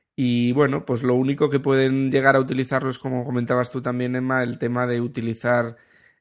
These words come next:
eh, no clasificar o no puntuar para hacer ese cambio de caja de cambios y, y no pena-, y cambiarla y tenerla para las cinco carreras que se supone que tienen que durar, ¿no?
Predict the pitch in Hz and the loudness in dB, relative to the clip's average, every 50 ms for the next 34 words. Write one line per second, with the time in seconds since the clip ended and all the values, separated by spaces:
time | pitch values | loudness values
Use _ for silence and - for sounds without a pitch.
0 | - - 117 113 113 110 110 107 107 107 104 - - 50 - - - - - - | -8 -4 -2 0 0 0 -2 -4 -4 -4 -6 -6 -8 -8 -10 -12 -14 -16 -16 -16
1 | - - - - - 139 127 127 123 120 123 123 120 120 127 127 120 - 135 123 | -16 -16 -14 -8 -4 -2 -2 -2 -4 -6 -8 -8 -6 -4 -4 -2 0 0 0 0
2 | - 135 120 - 131 117 - 139 139 139 131 135 127 123 123 123 123 123 123 123 | 0 -2 -6 -8 -6 -2 0 2 4 4 4 2 0 0 0 0 -2 -4 -6 -4
3 | 131 127 120 131 131 135 135 127 - 123 117 113 113 110 107 104 104 104 104 - | -6 -6 -4 0 0 0 0 2 2 0 2 2 0 0 -2 -2 -4 -6 -8 -12
4 | - - - - - _ - - 135 117 135 123 123 117 - 131 - 131 123 123 | -16 -20 -20 -20 -20 _ -8 -8 -6 -2 -2 0 0 -2 -4 -2 -2 0 0 0
5 | 123 120 120 120 120 120 120 120 120 120 120 120 135 139 - 117 _ _ - 127 | -2 -4 -2 -2 -2 -2 -2 -2 -4 -6 -6 -8 -10 -12 -14 -18 _ _ -8 -6
6 | 117 - 123 - - 123 117 127 123 127 123 127 123 127 123 113 107 120 110 110 | -2 -2 -2 -2 -4 -6 -4 -4 -4 -2 -4 -6 -6 -6 -8 -6 -6 -6 -6 -4
7 | 113 113 - 113 110 110 110 - - - - 127 - - - 120 120 - - 113 | -4 -4 -4 -4 -4 -4 -6 -6 -8 -12 -16 -16 -16 -14 -12 -12 -10 -6 -4 -2
8 | 110 113 117 120 117 120 123 123 120 - 120 117 120 113 120 123 - 117 113 110 | -2 0 2 2 2 2 0 -2 -2 -2 -4 -4 -2 -2 -2 -2 -2 -2 -4 -4
9 | 110 110 - 117 113 117 113 - 120 113 113 117 117 117 117 - 117 117 131 117 | -6 -6 -8 -8 -8 -6 -4 -4 -2 -2 -2 -2 -2 -4 -6 -8 -12 -12 -12 -14
10 | 123 - 113 107 113 110 107 101 104 104 101 - - 95 101 98 95 87 - 113 | -12 -10 -8 -8 -6 -8 -8 -8 -8 -10 -8 -8 -8 -8 -8 -8 -8 -10 -12 -12
11 | 147 156 | -14 -16